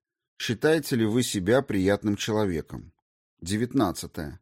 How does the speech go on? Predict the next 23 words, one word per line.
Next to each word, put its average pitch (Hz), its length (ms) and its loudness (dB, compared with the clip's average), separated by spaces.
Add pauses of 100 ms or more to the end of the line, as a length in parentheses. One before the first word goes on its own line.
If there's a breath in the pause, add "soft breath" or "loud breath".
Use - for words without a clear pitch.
(640)
То, 160 140 6
что 139 200 0
мы 127 180 6
получаем, 117 840 2
обеспечивает 113 880 -2
нам 98 200 0
существование. 92 1000 -4 (460)
То, 110 140 2
что 110 200 0
мы 101 200 2
отдаем, 92 600 0
творит 107 440 0
нашу 110 380 0
жизнь. 98 460 -4 (480)
Что - 280 -2
эти 135 220 4
слова 110 420 2
Уинстона 101 600 0
Черчилля 127 600 0
значат 87 460 -2
для 92 180 2
вас? 76 400 -8 (720)
Двадцатое. 90 840 -2